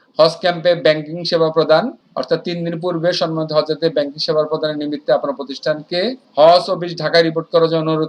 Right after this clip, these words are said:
করা হলো। অনেক ব্যাংক আছে, সোনালী জনতা, অগ্রণী, রূপালী, পূবালী বাংলাদেশ, কৃষি ইসলামী, আল আরাফা, দি প্রিমিয়াম, প্রাইম ব্যাংক, ট্রাস্ট ব্যাংক, শাহজালাল,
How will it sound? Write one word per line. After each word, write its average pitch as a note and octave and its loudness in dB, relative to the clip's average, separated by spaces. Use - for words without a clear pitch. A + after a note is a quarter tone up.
করা D#3+ 2
হলো। D#3 4
অনেক D3+ 0
ব্যাংক C#3+ 0
আছে, D3+ -2
সোনালী D3 -4
জনতা, C#3+ 0
অগ্রণী, C#3 0
রূপালী, C3+ -2
পূবালী C3+ -2
বাংলাদেশ, C3 -4
কৃষি C#3+ -10
ইসলামী, D3 -4
আল C#3 2
আরাফা, C#3+ 4
দি C#3+ -6
প্রিমিয়াম, C#3+ -6
প্রাইম C#3 -2
ব্যাংক, D3 -4
ট্রাস্ট B2+ -4
ব্যাংক, D3 -4
শাহজালাল, C#3+ 0